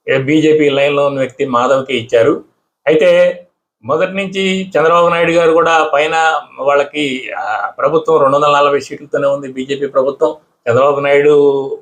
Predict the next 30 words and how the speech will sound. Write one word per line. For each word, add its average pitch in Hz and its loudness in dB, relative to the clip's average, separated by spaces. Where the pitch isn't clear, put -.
మద్దతుతోనే 135 -2
బీజేపీ 131 -8
ప్రభుత్వం 131 -2
కూడా 135 4
నిలబడాల్సిన 120 2
అవసరం 120 -2
ఉంది. 131 -4
కనుక 147 -2
బాబు 175 0
చెప్పినట్టు 160 -4
వింటారు 151 -2
బీజేపీ 139 -4
వాళ్ళు 127 0
అనే 135 0
ఒక 123 0
వాదన 139 2
నడుస్తుంది. 139 -4
కానీ 131 -2
వాళ్ళు 127 2
ఏమాత్రం 135 -4
కూడా 139 -2
మొదటి 131 -6
నుంచి 196 -8
తమ 151 2
లైన్లోనే 156 2
నడుస్తున్నారు. 123 -4
ఉదాహరణకి 160 0
ఇప్పుడు 151 0
మన 135 -2
నర్సాపురంలో 160 0